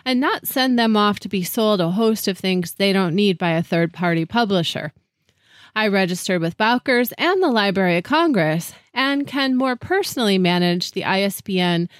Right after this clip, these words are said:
and pricing barcode process. I honestly don't like the administrative process, but in the end, it's the right solution for my clients. I found that many third parties were charging unusually high service fees for the administration.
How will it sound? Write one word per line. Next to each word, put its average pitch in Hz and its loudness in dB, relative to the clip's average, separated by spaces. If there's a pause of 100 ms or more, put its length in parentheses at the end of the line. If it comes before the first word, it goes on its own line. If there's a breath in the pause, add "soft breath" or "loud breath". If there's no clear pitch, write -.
(160 loud breath)
and 359 2
pricing 214 0
barcode 156 0
process. 220 -2 (520 soft breath)
I 254 -4
honestly 302 0
don't 233 0
like 240 0
the 349 2
administrative 302 0
process, 285 -2 (200 loud breath)
but 233 -2
in 240 0
the 220 -2
end, 226 2
it's 190 0
the 196 0
right 170 0
solution 180 -2
for 175 -6
my 160 -2
clients. 208 -4 (480 soft breath)
I 240 0
found 311 -2
that 294 -2
many 233 0
third 202 0
parties 262 0
were 190 -2
charging 196 0
unusually 226 0
high 175 0
service 285 0
fees 165 0
for - -4
the 185 2
administration. 180 -2